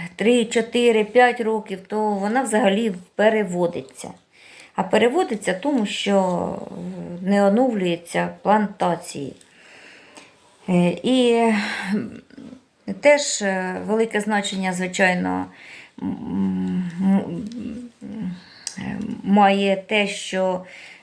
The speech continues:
е, як її вирощувати.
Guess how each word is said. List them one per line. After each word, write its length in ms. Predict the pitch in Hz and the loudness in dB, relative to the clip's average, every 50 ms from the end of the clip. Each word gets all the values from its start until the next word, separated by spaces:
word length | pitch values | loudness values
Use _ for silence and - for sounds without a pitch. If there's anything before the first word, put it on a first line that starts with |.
| _ - - | _ -16 -12
е, 540 | - - - - 90 90 - - - - - - - - _ _ _ _ _ _ _ _ - - - - - _ _ _ _ _ - - - - - - 180 180 180 180 185 185 180 | -10 -8 -6 -6 -6 -6 -6 -6 -8 -8 -10 -14 -18 -20 _ _ _ _ _ _ _ _ -20 -20 -20 -20 -20 _ _ _ _ _ -20 -20 -20 -14 -8 -4 -2 0 0 0 0 0 0
як 380 | 185 185 208 214 202 196 - 196 | 2 4 6 6 4 4 0 -4
її 760 | 190 185 190 185 196 190 196 196 185 180 180 95 - - - - 62 - 180 175 180 - _ - - - | -6 -8 -8 -8 -6 -4 -2 -2 -2 -2 -2 -4 -4 -6 -6 -8 -10 -10 -12 -12 -14 -16 _ -18 -4 2
вирощувати. 880 | 196 226 226 226 202 170 - - - 156 147 147 143 - - - - | 4 4 4 4 2 0 -2 -6 -8 -8 -8 -8 -10 -10 -12 -14 -14